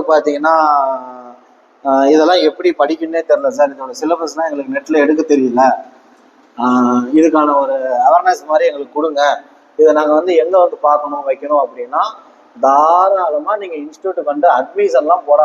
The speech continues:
வரானப்பா. ஓகேவா? நீங்க வந்து அட்மிஷன் போட்டு படிக்கலாம், அதுக்கும் அதுக்கெல்லாம் வேணாம்,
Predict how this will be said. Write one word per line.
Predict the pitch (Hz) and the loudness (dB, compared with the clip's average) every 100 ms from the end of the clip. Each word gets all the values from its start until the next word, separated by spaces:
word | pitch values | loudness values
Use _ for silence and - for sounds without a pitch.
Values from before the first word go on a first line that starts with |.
| 135 | 2
வரானப்பா. | 135 135 123 117 113 - _ _ _ _ | 0 -4 -8 -8 -8 -8 _ _ _ _
ஓகேவா? | 131 123 127 135 113 - 135 | -6 2 4 4 2 -4 -10
நீங்க | 135 139 | -8 0
வந்து | 151 | 2
அட்மிஷன் | 143 147 151 147 135 | 2 -2 -10 -10 -4
போட்டு | 139 135 139 135 | -4 -2 -6 -4
படிக்கலாம், | 135 139 135 135 123 | -4 -4 -4 -2 -4
அதுக்கும் | 127 135 139 | -8 -6 0
அதுக்கெல்லாம் | 127 123 127 147 | 2 2 0 0
வேணாம், | 139 143 | 0 -2